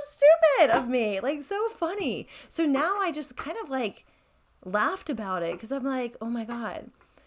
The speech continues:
him harping on me," like, or, or, like, I don't know, there was something, I forget. I see, I've already forgotten,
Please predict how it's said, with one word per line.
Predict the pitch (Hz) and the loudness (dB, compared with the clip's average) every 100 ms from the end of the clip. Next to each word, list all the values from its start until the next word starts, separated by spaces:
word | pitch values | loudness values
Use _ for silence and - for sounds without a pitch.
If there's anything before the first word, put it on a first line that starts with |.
| _ | _
him | - 254 302 392 440 - | -8 -4 -4 -6 -10 -14
harping | - 214 262 262 196 175 | -8 -6 -4 -6 -6 -6
on | 151 160 170 240 262 - | -6 -6 -6 -6 -6 -8
me," | 190 196 220 269 | -6 -6 -4 -6
like, | 233 196 180 165 - _ _ _ - | -4 -4 -2 -4 -10 _ _ _ -6
or, | 226 220 | -4 -4
or, | 220 214 | -4 -4
like, | 214 196 - | -4 -6 -10
I | 220 | -14
don't | 214 | -10
know, | 180 160 | -8 -6
there | 214 | -8
was | 233 | -8
something, | 247 240 233 190 202 | -10 -8 -8 -8 -14
I | 214 | -16
forget. | - 170 - 220 | -14 -12 -10 -8
I | |
see, | 254 294 | -6 -4
I've | 294 311 | -4 -4
already | 311 370 359 | -6 -8 -10
forgotten, | 180 180 196 - - - | -12 -12 -12 -12 -14 -18